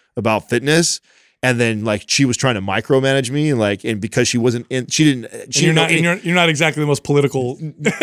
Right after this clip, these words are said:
Speaker 1: Yeah.
Speaker 2: communicator.
Speaker 1: Oh, man. And yeah, you know, I had a reputation in the space if you had been there for long enough. So I got the respect from my peers, but if you didn't know who I was, who she, so she didn't. So she comes in, like, all
Speaker 2: That was it.
Speaker 1: authoritarian,
Speaker 2: Oh.
Speaker 1: not knowing her shit. Yeah. So it, like,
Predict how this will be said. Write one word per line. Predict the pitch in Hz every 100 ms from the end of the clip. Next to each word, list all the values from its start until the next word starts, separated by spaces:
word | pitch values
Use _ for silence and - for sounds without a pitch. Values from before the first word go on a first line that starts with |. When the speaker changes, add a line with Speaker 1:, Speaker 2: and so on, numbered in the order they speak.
| 226
Speaker 1:
Yeah. | - 254 - 269
Speaker 2:
communicator. | - 147 147 139 123 143 139
Speaker 1:
Oh, |
man. | 127 127 120 185
And | 233
yeah, | 240
you | 220
know, | 220
I | 214 202
had | 214
a |
reputation | 175 175 151 - 226 - 135 127
in | 139 135
the | 127
space | - 175 160 -
if | 123
you | 127
had | 123
been | 131 151
there | 147 120 107
for | 123 117
long | 139 175
enough. | 127 113
So | - 127 117 113
I | 127
got | 139 147
the | 131
respect | 113 - 143 156 -
from | 120
my | 113
peers, | 104 151 175 127 110
but | - 117
if | 104
you | 135
didn't | 131 127
know | 120
who | 117 117
I | 101
was, | 117 139 110 -
who | 107
she, | - -
so | - 107
she | 101
didn't. | 87 120 110 107 _ _ _ - -
So | -
she | 113 147
comes | 135 127 117 104
in, | 107 107
like, | 101 92
all | - 120 104
Speaker 2:
That | -
was |
it. | 113 139
Speaker 1:
authoritarian, | 139 147 147 139 135 127
Speaker 2:
Oh. |
Speaker 1:
not | 123 143
knowing | 139 127 120
her | 110
shit. | - 143 165
Yeah. | 135 98
So | 165 185
it, |
like, | 180 147